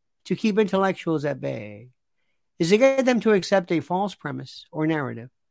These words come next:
leaving them to argue over how many angels can dance on the head of a pin." Um, that, you know what, Sparky? Let me stop right there. You bring up a good point. By the way, thank you.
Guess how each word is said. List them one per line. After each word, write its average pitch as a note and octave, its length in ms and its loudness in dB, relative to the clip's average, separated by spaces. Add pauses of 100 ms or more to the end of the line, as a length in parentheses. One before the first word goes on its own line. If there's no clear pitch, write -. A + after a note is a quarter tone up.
(440)
leaving A3 240 6
them A3 160 4
to F#3+ 120 4
argue G3 360 2
over C#3 400 -6 (960)
how G#3 120 4
many G#3 580 2 (100)
angels G3 480 4
can E3 160 -2
dance E3+ 220 0
on E3 100 -4
the D#3+ 80 -2
head D#3+ 100 -4
of D#3+ 100 -6
a D#3+ 60 -6
pin." E3 440 -10 (840)
Um, A#3 340 2 (200)
that, C4 500 0
you A3+ 120 -4
know C4 100 0
what, C4 240 -6
Sparky? A#3+ 520 -6
Let A3 100 -4
me A#3 240 -6
stop G3 320 -6
right D#3 100 -6
there. C3+ 100 -6
You C3+ 80 -4
bring G#3+ 200 -6
up F#3 60 -2
a E3+ 40 -2
good D#3+ 200 -4
point. C#3+ 260 -10
By F3 100 2
the E3+ 100 -2
way, D#3+ 120 -2
thank D3+ 300 -12
you. - 80 -20